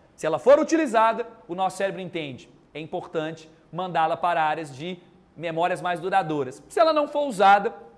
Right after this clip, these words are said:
por que não deletá-la? E o nosso cérebro faz essa faxina, igual os celulares, tem aqueles aplicativos, né, não sei o que, cleaner, e aí você aperta lá, ele vai tirando um monte de coisa que é desnecessário. Nosso cérebro faz isso todos os dias também, todos os dias.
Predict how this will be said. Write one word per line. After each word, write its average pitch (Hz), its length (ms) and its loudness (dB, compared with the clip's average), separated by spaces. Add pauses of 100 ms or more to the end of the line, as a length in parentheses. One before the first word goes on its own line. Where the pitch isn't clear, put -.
(120)
por - 140 -10
que 262 120 0
não 196 220 -2
deletá-la? 175 640 -2 (500)
E 240 80 4
o 285 60 4
nosso 269 280 2
cérebro 254 360 -2
faz 247 220 0
essa 247 200 -4
faxina, 226 580 -4
igual 208 200 4
os 262 80 -2
celulares, 202 440 0
tem 202 120 -6
aqueles 190 240 -6
aplicativos, 175 800 -6 (360)
né, 151 240 -4
não 165 80 -8
sei 233 140 2
o 214 60 2
que, 254 160 2
cleaner, 233 640 -4 (180)
e 180 140 0
aí 233 160 4
você 240 200 0
aperta 233 420 2
lá, 226 160 4
ele 226 100 -2
vai 226 140 2
tirando 220 260 -4
um 220 40 -4
monte 277 180 0
de - 60 -14
coisa 254 160 0
que 247 80 -2
é 233 40 -2
desnecessário. 196 600 -4 (200)
Nosso 226 220 -4
cérebro 247 200 -2
faz 240 180 2
isso 247 240 -8
todos 311 360 4
os 277 140 -4
dias 247 340 0
também, 196 680 0 (560)
todos 277 440 6
os 139 160 -10
dias. 107 440 -16